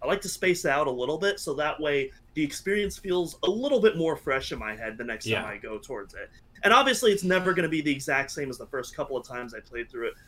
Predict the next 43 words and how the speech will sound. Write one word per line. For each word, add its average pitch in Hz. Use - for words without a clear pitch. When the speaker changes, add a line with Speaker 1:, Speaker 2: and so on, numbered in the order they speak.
Speaker 1:
but 202
still 247
I 208
wanna 214
have 196
a 180
little 165
bit 151
of 135
that 127
same 135
feeling 123
going 117
into, 117
like, 117
somewhat 208
re-, 160
recreate 151
those 151
first 123
experiences. -
And 147
that's 202
why 208
I 147
don't 160
like 131
to 165
just 127
absolutely 156
grind 135
these 127
games 123
in 123
the 113
dust 110
and 113
play 117
them 113
even 208
once 139
a 120
year. 117